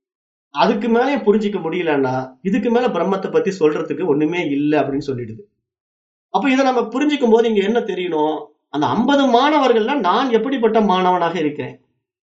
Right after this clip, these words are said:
நான் அந்த வகுப்பறையில முன்னணி மாணவனாக வர வேண்டும், முதல் மதிப்பெண்ணை பெற வேண்டும் என்ற ஆர்வம் என்னிடத்தில் இருந்தால், அந்த வகுப்பறையிலே நான் முதல் ரேங்க் வாங்கக்கூடிய மாணவனாக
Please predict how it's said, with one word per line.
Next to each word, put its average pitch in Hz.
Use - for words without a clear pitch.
நான் 214
அந்த 240
வகுப்பறையில 233
முன்னணி 233
மாணவனாக 202
வர 180
வேண்டும், 175
முதல் 220
மதிப்பெண்ணை 185
பெற 151
வேண்டும் 185
என்ற 170
ஆர்வம் 202
என்னிடத்தில் 170
இருந்தால், 170
அந்த 262
வகுப்பறையிலே 254
நான் 214
முதல் 214
ரேங்க் 202
வாங்கக்கூடிய 175
மாணவனாக 170